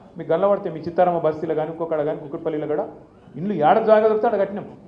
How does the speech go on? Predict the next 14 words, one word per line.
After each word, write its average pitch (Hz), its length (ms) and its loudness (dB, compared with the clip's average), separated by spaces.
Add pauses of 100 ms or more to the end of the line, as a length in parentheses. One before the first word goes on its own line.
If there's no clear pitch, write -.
(320)
జాగా 214 240 6
లేకపోతే 226 340 4
హైదరాబాద్ 220 400 6
బయట 208 200 4
పోయి 214 280 4 (280)
ఆడ 160 200 6
కూడా 226 160 6
కట్టినాం. 208 360 -2
లక్ష 175 220 0
డబల్ 185 260 4
బెడ్‌రూమ్ 208 280 2
ఇల్లు 190 120 -2
హైదరాబాద్లో 170 460 0
కోసం - 220 -12